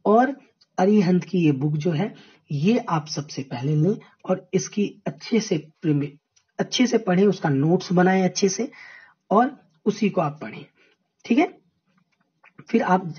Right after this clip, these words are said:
अच्छे से, अब कोई भी book आप लिए जा रहे हो कि नहीं ये एमए के लिए अलग book है,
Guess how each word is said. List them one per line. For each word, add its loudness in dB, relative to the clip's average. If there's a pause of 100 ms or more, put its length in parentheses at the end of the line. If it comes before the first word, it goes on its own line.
अच्छे 0
से, 0
अब -8
कोई 0
भी 2
book 0
आप -2
लिए 4
जा 0
रहे 0
हो 0
कि 0
नहीं 2
ये 0
एमए 0
के -4
लिए -2
अलग -2
book -4
है, -6